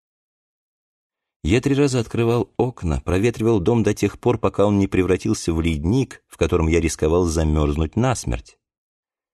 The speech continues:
Если сначала я боялся задохнуться,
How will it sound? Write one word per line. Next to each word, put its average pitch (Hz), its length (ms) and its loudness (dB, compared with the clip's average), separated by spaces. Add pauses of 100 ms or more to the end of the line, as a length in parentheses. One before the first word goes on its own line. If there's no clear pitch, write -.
(240)
Если - 200 -6
сначала 71 380 -2
я 71 120 -2
боялся 69 420 -2
задохнуться, 85 800 -4